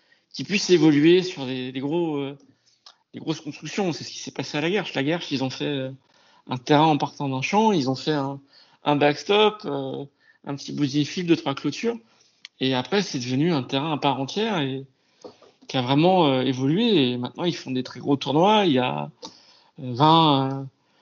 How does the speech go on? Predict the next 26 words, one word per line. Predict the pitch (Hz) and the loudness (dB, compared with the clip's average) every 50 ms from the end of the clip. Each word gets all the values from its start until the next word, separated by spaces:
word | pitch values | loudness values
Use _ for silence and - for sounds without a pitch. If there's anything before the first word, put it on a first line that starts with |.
| _ _ _ - | _ _ _ 2
vingt | 143 151 | 4 6
équipes, | 160 151 - - 175 180 - - 147 | 6 4 2 -2 -4 -4 -4 -2 -2
euh, | 143 139 139 | 0 0 2
jeunes | 143 160 170 175 | 2 2 2 2
quand | 165 139 135 - - - 143 | -2 -4 -8 -10 -12 -12 -10
ils, | 143 139 139 139 | -8 -8 -8 -8
quand | - 139 139 - | -10 -10 -10 -10
ils | - | -10
font | - 143 143 | -6 -4 -2
les | 139 135 | -4 -4
tournois, | 139 143 139 139 139 143 147 143 135 131 127 | -4 -6 -4 -2 0 0 0 0 -2 -2 -4
euh, | 127 | -6
jeunes, | 127 143 147 147 139 | -6 -6 -6 -6 -4
euh, | 135 135 135 135 139 139 | -6 -6 -8 -8 -8 -10
au | 143 | -10
printemps. | - - 135 131 202 214 240 233 _ _ _ _ _ _ _ _ - - _ _ _ - | -6 -6 -4 0 0 0 -2 -2 _ _ _ _ _ _ _ _ -20 -20 _ _ _ -4
Et, | 135 131 131 127 - 135 | -2 -2 -2 0 0 0
et | 123 | 2
voilà. | 123 151 185 226 214 180 95 | 4 4 4 4 2 0 0
Et | 113 131 | 0 2
la | 123 127 | 2 2
vie | 123 135 147 | 2 0 -2
du | 143 139 139 | -2 -4 -4
club, | - 196 214 180 139 | -2 -2 -2 0 -2
elle | 120 | -4
s'est, | - - - 139 131 131 131 131 | -6 -6 -6 -4 -2 -4 -4 -6